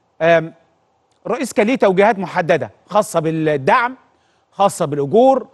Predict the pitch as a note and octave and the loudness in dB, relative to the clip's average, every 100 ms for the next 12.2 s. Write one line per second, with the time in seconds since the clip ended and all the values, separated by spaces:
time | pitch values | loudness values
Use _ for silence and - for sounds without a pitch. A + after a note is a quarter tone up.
0 | _ _ _ G3+ - E3 D#3+ D#3 D3+ - | _ _ _ 0 0 -4 -4 -4 -6 0
1 | C4+ C4+ C4 _ _ _ - G#3+ - D#3 | 2 2 -2 _ _ _ -2 -2 0 -6
2 | D#3 - C#4+ - C4 B3 _ _ - B3+ | -6 -2 -2 0 -2 -2 _ _ 0 0
3 | - G#3 F#3+ - E3 G3+ D4 B3 - C#4+ | 0 -2 -2 0 0 2 0 -2 0 0
4 | - A3+ - C#4 D4+ B3+ - _ E3+ - | 2 -2 2 4 4 0 -10 _ -16 -4
5 | G#3 B3 A#3 G3 F3+ F#3 D#3 - C4+ - | 0 0 0 -4 -4 -6 -6 0 0 2
6 | G3+ G#3+ G3+ F#3 _ _ F#3 F#3+ A3 C4 | -2 -2 -4 -8 _ _ -8 -2 2 2
7 | - G#3 C4 - - F#3+ E3+ - E3+ A3+ | 0 -2 -2 -4 -2 -2 -4 -12 -4 0
8 | B3+ A#3+ B3 - _ _ G3 E3+ G#3 A3+ | 2 2 -2 -6 _ _ 0 0 0 -2
9 | A#3 A3 - - - G3 G3 F3 F#3+ A#3 | 0 -2 0 -2 -2 -2 -2 0 4 4
10 | A#3 A3 _ _ F3 F#3 A#3 G#3+ G3 F#3+ | 4 0 _ _ -6 -2 0 0 0 0
11 | G#3+ F3+ F#3+ F3+ _ - G3 - F#3+ F3+ | -2 0 -6 -6 _ -4 -4 -2 0 2
12 | G#3+ F#3 | 2 0